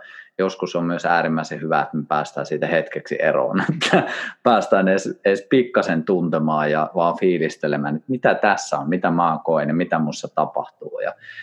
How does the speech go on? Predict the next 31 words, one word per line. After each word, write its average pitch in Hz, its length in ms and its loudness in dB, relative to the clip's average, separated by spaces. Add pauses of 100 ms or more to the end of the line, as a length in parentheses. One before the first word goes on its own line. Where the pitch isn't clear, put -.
(180)
mun 101 120 2
mielestä 90 420 2
yksi, 101 440 -2
yksi 131 220 0
tärkeä 87 380 2
osa 90 260 0
on 101 220 4
justiinsa 82 520 -2
se, - 260 -2
että 80 180 -2
itse 87 160 2
käytän 80 380 0
just 80 220 -4
rituaalityöskentelyä, 76 1200 0
että - 140 -6
on 76 120 -2
se - 120 -12
sitten - 340 -12
piirissä 80 500 0
istumista 76 600 -4
tai 78 220 0
yhdessä 90 460 -2
huutamista 76 540 -2
tai 78 200 0
mitä 80 240 -2
tahansa, 82 460 -2
niin 80 260 -2 (380)
jonkinlaisten 92 640 2
rituaalien 90 800 2
kautta 82 400 0
siihen 78 580 -2